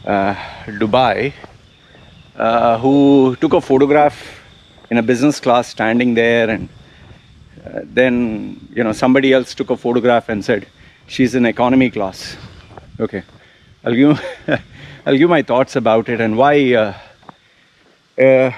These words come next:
it's a, it is a good, uh, uh, publicity stunt, but a very bad strategy, long term. Short term good, long term very bad, and I'll tell you why. Okay,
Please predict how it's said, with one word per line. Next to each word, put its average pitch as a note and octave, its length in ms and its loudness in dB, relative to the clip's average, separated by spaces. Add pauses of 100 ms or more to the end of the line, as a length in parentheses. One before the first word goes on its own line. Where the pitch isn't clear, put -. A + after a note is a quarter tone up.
(160)
it's C#3 240 -6
a, D3 280 2 (920)
it C#3+ 100 2
is D3 140 4
a C#3 80 2
good, E3+ 340 2
uh, A#2+ 340 0 (1200)
uh, G2+ 420 -2 (280)
publicity F3 520 0
stunt, B2 420 -2 (840)
but B2+ 160 0
a B2+ 40 0
very C#3 400 0
bad A#2+ 420 -2
strategy, G#2+ 580 -6 (720)
long B2 240 0
term. G#2+ 220 -6 (580)
Short F3 280 0
term F#3+ 200 0
good, E3+ 260 0 (100)
long B2+ 200 0
term B2+ 180 0
very A2 160 -2
bad, G2 320 -8
and B2 100 -2
I'll A#2+ 160 0
tell D3 180 0
you B2 40 0
why. F#2 240 -4 (1400)
Okay, B2+ 360 0